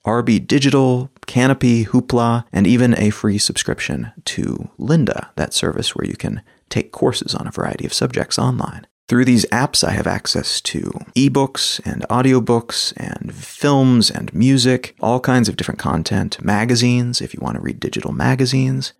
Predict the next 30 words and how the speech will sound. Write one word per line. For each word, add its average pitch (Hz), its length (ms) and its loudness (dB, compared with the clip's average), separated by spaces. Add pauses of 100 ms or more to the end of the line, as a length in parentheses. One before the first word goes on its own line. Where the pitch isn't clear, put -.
(120)
It's - 160 -2
absolutely 127 520 4
astounding 113 800 2
what 101 120 2
is 92 140 2
available 101 540 0
through - 240 -8
some 73 180 -4
of - 120 -8
these - 120 -6
services, - 800 -2
and 95 200 2
the 101 140 2
way 123 280 4
that 120 160 2
we 110 200 4
ensure 98 840 2
things - 260 -4
like - 160 -4
libraries 107 640 0
remain 107 560 4
well-funded 95 1040 -2
is 131 260 2
that 110 300 0
we 92 400 0
use - 640 -6
these 62 340 -8
services - 640 -4
whenever - 240 -8
possible. - 600 -6